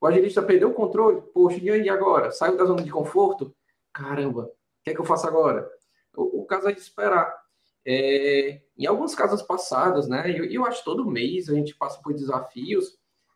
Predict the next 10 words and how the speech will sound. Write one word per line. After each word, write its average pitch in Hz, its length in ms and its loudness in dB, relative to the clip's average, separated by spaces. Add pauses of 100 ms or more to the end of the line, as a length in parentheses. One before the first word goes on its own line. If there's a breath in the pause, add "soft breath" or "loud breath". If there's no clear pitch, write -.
E 147 60 -8
é 151 80 -4
interessante, 170 800 -2
pelo 151 200 -2
menos 156 180 -2
eu 170 60 2
me 175 120 -2
sinto - 280 -6
hoje, 160 220 4
né? - 240 -6